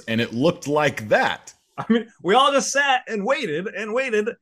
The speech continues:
Speaker 2: and it never really came. I, I think maybe in the second half of the season you could say we hit there, but I don't think it was anything like we saw yesterday. And, you know, obviously in the Bills game, we showed a lot of heart, and we outlasted them, and the offense played fantastic, and it was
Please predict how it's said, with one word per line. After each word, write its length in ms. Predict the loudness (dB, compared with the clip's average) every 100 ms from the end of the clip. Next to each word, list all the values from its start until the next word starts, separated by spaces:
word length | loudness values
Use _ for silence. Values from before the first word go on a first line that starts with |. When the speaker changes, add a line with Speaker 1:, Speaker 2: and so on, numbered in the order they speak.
| _ -8
Speaker 2:
and 80 | -8
it 80 | -8
never 480 | -6 -4 -2 0 -2
really 760 | -2 -4 -4 -4 -4 -6 -6
came. 360 | -4 -4 -2 -4
I, 120 | -6 -2
I 80 | -4
think 340 | 0 -2 -4 _ _ _ _ _ _ _
maybe 320 | -6 0 2 4
in 60 |
the 40 | 2
second 180 | 2 0
half 60 | -2
of 60 |
the 40 | -4
season 220 | -6 -4
you 80 | -6
could 140 | -8
say 160 | -6 -4
we 140 | -4
hit 180 | -4 -2
there, 240 | -2 -2 -4
but 120 | -4
I 80 | 0
don't 160 | 0 0
think 160 | -2
it 60 | -2
was 140 | -6
anything 320 | -6 -6 -4 -2
like 160 | -4
we 80 | -4
saw 200 | -4 -4
yesterday. 600 | -4 -8 -8 -4 -4 -4 _ _ _ _ -4
And, 240 | -2 0
you 80 | -2
know, 140 | -2
obviously 340 | 0 2 2 -2
in 60 |
the 80 | -4
Bills 320 | -2 -2 -2
game, 260 | -2 -4 -4
we 100 | -6
showed 200 | -4 -2
a 40 |
lot 140 | -4 -8
of 60 | -6
heart, 380 | 0 2 2 -2 _ _
and 100 | -12
we 160 | -6 -4
outlasted 600 | -4 -2 -2 -2 -4 -4
them, 260 | -4 -8 _ -16
and 100 | -8
the 120 | -4
offense 220 | -4 -4 -8
played 320 | -6 -6 -6
fantastic, 840 | -12 -14 -8 -6 -4 -4 -6 -6 _ _ _ -10
and 100 | -4
it 40 |
was 340 | -4 -4 -10